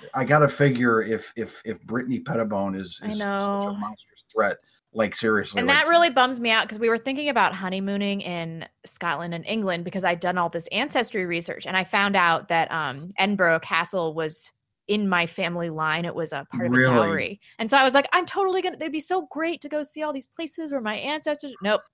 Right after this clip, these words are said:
Speaker 2: can't do any of it. <laughs> I can't. I mean,
Speaker 1: Yeah,
Speaker 2: I guess
Speaker 1: that's
Speaker 2: the worst
Speaker 1: just
Speaker 2: thing that could happen is I could get detained, but, like, I,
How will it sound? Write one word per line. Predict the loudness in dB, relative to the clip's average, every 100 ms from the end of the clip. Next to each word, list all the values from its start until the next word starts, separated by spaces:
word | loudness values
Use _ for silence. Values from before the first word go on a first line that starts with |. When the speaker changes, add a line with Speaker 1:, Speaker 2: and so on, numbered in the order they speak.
| -4
Speaker 2:
can't | -2 4
do | 6
any | 8 8
of | 8
it. | 6 2 -12
<laughs> | -2 0
I | 2
can't. | 2 4 2 -2 -16 -2
I | 6
mean, | 8
Speaker 1:
Yeah, | 10
Speaker 2:
I | 10
guess | 8
Speaker 1:
that's | 6
Speaker 2:
the | 6
worst | 4
Speaker 1:
just | 4
Speaker 2:
thing | 0
that |
could | 2
happen | 4 2 2 0
is |
I | 0
could | 0
get | -2 -6
detained, | -8 -6 -4 -4 -2
but, | -2
like, | 0 0
I, | -2